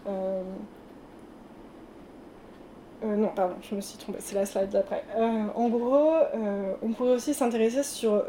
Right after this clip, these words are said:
les conditions de possibilité, donc de la compassion, euh, et de tout ce comportement qu'on considère comme normaux au quotidien. C'est-à-dire, est-ce que la personne, elle est pas s-, euh, elle a pas, elle est pas débordée, est-ce que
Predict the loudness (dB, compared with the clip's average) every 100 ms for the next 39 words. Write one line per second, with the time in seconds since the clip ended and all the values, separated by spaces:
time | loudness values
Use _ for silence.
0 | -6 -6 0 0 4 4 4 -4 -2 -2
1 | 0 -2 2 2 0 -4 -4 -2 -2 -2
2 | -6 -20 -20 -18 -8 2 2 2 2 4
3 | 4 4 0 4 2 2 -8 -20 -20 -20
4 | -20 -20 -20 -6 0 2 4 2 2 4
5 | 4 4 0 -8 -10 -8 -2 -2 0 0
6 | 2 2 2 2 0 0 -2 2 4 4
7 | 0 0 0 0 2 4 4 4 2 -2
8 | -10 -6 0 0 0 -14 -20 -6 0 2
9 | 4 2 2 4 6 6 6 4 2 0
10 | 0 2 2 2 2 2 0 -4 -6 -2
11 | 0 0 -2 -4 -4 -2 -2 -2 -2 -2
12 | 0 2 2 2 0 2 2 2 0 -4
13 | -2 2 2